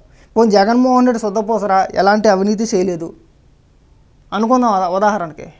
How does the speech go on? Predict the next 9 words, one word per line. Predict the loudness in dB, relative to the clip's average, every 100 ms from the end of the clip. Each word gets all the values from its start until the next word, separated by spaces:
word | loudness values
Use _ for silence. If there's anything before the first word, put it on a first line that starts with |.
| _ _ _ _
పోనీ | 0
ఆ-, | 2 2 2
అలాంటి | 2 2 0
వ్యక్తి | -2 -2
విమర్శ | -2 -2 -2
చేశాడనుకో, | -4 -4 -2 -4 -4 -8 _
ఒక | -4 -2
అందం | -4 -4
ఉంటుంది. | -6 -8 -10 -16